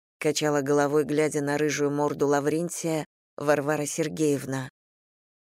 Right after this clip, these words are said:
«Всего-то и хотела узнать подробную биографию деда, а оно, видишь, куда завело. И как мне всё это распутать?»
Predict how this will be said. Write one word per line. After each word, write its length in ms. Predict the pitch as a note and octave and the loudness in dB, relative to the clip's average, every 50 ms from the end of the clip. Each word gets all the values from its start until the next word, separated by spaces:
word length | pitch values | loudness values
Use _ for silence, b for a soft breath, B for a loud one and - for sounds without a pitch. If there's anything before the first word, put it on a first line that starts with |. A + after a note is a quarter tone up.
| _ _ | _ _
«Всего-то 400 | - - G3 F#3+ G3+ B3 A#3 A3+ A3 | -6 -2 0 2 4 4 4 4 2
и 60 | G#3 | 2
хотела 720 | F#3 - G#3 G3 G3 - F3 D3 C#3 C3+ C3+ C3+ C3 C#3 - _ _ _ _ | 2 0 -2 -2 0 0 0 0 0 0 -2 -4 -6 -10 -14 _ _ _ _
узнать 480 | - D#3+ E3 D#3+ E3+ E3+ E3+ D#3+ - - | 0 2 2 2 2 0 0 0 -2 0
подробную 600 | - D#3+ D#3 E3 D#3+ D#3+ D3 D3+ C#3+ C#3+ D3 C#3+ | 0 0 2 4 4 4 2 2 0 -2 -2 0
биографию 760 | C3+ D3+ D3 D3 C#3 D3 D3+ D3+ D3 C#3 - D3+ C#3+ C#3+ C#3 | 2 2 2 2 2 2 2 0 0 0 0 0 0 0 0
деда, 540 | C3+ C#3 D#3 F3 F#3 F#3+ G3+ G#3 G#3 G#3 - _ _ _ _ _ _ _ _ _ _ _ _ _ | 0 0 2 2 2 2 0 -2 -2 -4 -8 _ _ _ _ _ _ _ _ _ _ _ _ _
а 200 | D#3 D#3+ D#3+ D#3+ | 2 2 4 4
оно, 200 | D#3 E3 E3 D#3+ | 2 2 0 0
видишь, 400 | D3+ C#3+ D#3+ F3 G3 G#3 F#3+ - | 0 0 -2 -2 -2 -4 -4 -2
куда 300 | - - C#3+ C#3 C#3 C#3 | -2 -2 0 0 -2 -2
завело. 520 | C3+ D3 C#3 C#3 C#3+ C#3 C#3 C3+ C3 B2+ - _ _ _ _ _ _ _ _ _ _ _ _ _ _ _ _ - | -2 -2 -2 0 0 0 0 -2 -4 -6 -10 _ _ _ _ _ _ _ _ _ _ _ _ _ _ _ _ -4
И 200 | D#3+ E3 D3+ - _ _ _ | -2 -2 -2 -4 _ _ _
как 240 | - F#3+ F#3+ F#3+ G3+ | -2 -2 -2 -2 -2
мне 180 | F#3+ F3+ F3+ | -2 -2 -2
всё 220 | E3+ - - F#3 F3 | -2 -4 -4 -4 -4
это 240 | E3+ - - F3+ E3+ | -4 -4 -6 -6 -4
распутать?» 760 | F3 E3+ - - - E3 C#3 - - C3+ - - - - | -4 -6 -8 -8 -6 -6 -6 -6 -8 -12 -12 -12 -14 -14